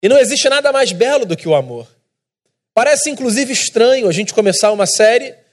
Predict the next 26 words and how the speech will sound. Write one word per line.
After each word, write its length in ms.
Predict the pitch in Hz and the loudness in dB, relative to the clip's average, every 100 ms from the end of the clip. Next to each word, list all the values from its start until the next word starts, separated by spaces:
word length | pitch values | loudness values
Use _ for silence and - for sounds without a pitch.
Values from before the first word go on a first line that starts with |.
| _ | _
cujo 260 | - 190 208 | 0 0 0
tema 380 | 220 233 240 208 | 0 2 2 4
é 140 | 185 | 2
Deuses 440 | 156 202 240 202 - | 4 2 2 -4 -6
Falsos 960 | - 202 214 226 - 277 277 - - _ _ _ _ | 0 4 4 2 -6 -10 -10 -14 -16 _ _ _ _
e 100 | 185 | -4
o 40 | |
Triunfo 380 | 185 196 208 196 | 0 0 -2 0
da 120 | 190 | 0
Ressurreição 800 | 180 170 185 175 175 190 214 247 - _ _ _ _ - | 2 0 0 0 2 2 2 -2 -10 _ _ _ _ -8
e 200 | 220 254 | 0 0
identificar 680 | 294 277 269 - 240 240 240 | 2 0 0 -4 -2 0 4
o 80 | 240 | 4
amor 400 | 220 214 214 - | 4 4 4 4
como 180 | 226 233 | 0 0
um 80 | |
primeiro 380 | 214 226 233 247 | -4 2 4 4
Deus 280 | 208 233 - | 4 2 0
falso. 680 | - 208 202 185 - 131 117 _ _ _ _ _ _ _ _ _ _ - | -2 0 0 -2 -6 -10 -18 _ _ _ _ _ _ _ _ _ _ -2
É 100 | - | -2
porque 480 | 247 262 - 294 277 _ _ _ _ | 2 0 0 -4 -4 _ _ _ _
qualquer 480 | 247 311 320 285 214 | 2 2 2 -2 -2
coisa 720 | - 202 185 175 185 214 214 _ _ _ _ _ | 0 2 4 2 0 0 -4 _ _ _ _ _
e 100 | 175 | -8
qualquer 600 | 185 254 262 262 247 220 | 0 2 4 2 0 -2
pessoa 800 | 254 247 - 196 170 160 180 | -4 -2 0 0 0 0 -2